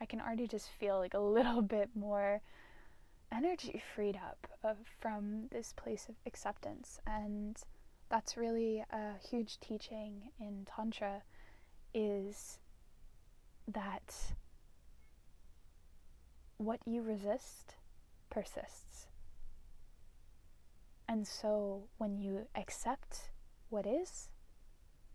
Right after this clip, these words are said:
it becomes power.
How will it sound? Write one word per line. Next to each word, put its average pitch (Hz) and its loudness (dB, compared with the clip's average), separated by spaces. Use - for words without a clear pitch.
it 226 0
becomes 208 -2
power. 202 2